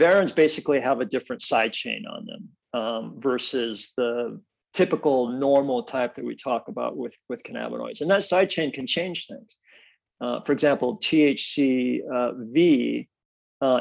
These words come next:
at low doses is actually an antagonist as opposed to T H C, which is a partial agonist, right, to the C B one receptor. And T H C V in higher doses can actually be an agonist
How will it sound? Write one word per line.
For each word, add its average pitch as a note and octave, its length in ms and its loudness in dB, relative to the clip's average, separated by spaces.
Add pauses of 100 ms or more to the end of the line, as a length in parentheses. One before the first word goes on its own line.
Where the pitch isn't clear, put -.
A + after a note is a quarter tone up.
at C3 80 0
low C#3+ 260 6
doses C3+ 920 2
is C3+ 240 2
actually C#3 280 -6
an A#2 100 -10
antagonist D3 640 -4
as C3 120 2
opposed D#3+ 320 0
to A2+ 60 -16
T - 200 -2
H A#2 200 -4
C, E3+ 140 4 (100)
which - 200 -10
is A#2 80 -8
a A#2 80 -2
partial - 380 -6
agonist, D3 500 -4
right, A#2+ 180 -4
to - 140 -18
the B2+ 60 -6
C D3 180 -2
B B2+ 140 -2 (180)
one C#3+ 160 -2 (420)
receptor. - 560 -6 (500)
And C3+ 380 0 (300)
T D3+ 160 2
H C3 160 2
C - 180 0
V C3 320 -2
in C3 120 -4
higher G#3 460 2
doses A#2+ 440 0
can D3 160 -2
actually A#2+ 320 -4
be A#2+ 260 -4
an B2 80 -6
agonist A#2 680 -6